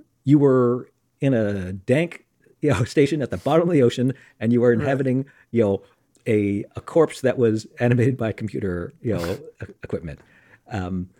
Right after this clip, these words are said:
Speaker 1: and in the, the second time around, you are existing in a purely digital realm, but things look great. You know, your body feels like your regular body, and, you know, you, you see, it seems like you're in a, you know, I, I think it's,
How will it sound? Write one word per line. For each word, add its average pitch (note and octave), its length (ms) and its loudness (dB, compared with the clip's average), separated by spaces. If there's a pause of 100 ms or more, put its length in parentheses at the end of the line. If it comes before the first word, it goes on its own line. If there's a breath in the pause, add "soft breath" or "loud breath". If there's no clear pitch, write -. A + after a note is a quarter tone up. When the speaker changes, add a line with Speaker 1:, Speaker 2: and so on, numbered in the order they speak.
(360)
Speaker 1:
and A2 280 -2
in C3+ 120 -6
the, C#3 180 -4
the B2+ 60 -4
second A#3+ 220 -2
time B2 140 -2
around, A2 300 -4 (200)
you C#3 140 4
are C3 40 4
existing B2+ 280 -2
in A#2 80 -2
a G2+ 40 -2
purely D#3+ 460 -2
digital A#2 340 -2
realm, G2 440 -4
but G#2+ 160 -6
things E3 240 0
look C3 180 -4
great. - 320 -8 (100)
You A#2 100 -4
know, E2+ 260 -6
your A#2 180 -8
body B2 260 0
feels C#3+ 240 -4
like B2 160 -4
your G#2+ 120 -6
regular G#2+ 220 -4
body, C3 380 -4
and, F#2+ 200 -6
you G2 100 -10
know, F2+ 180 -12 (200)
you, A#2+ 120 -6
you G#2+ 120 -8
see, C#3 240 -10
it A2 100 -12
seems A2 160 -6
like G2+ 140 -6
you're G2+ 180 -4
in G#2 100 -6
a, F#2 200 -10
you G#2 100 -10
know, E2 100 -12 (220 soft breath)
I, C#3+ 60 -2 (140)
I D#3+ 40 2
think F3 160 2
it's, E3 100 0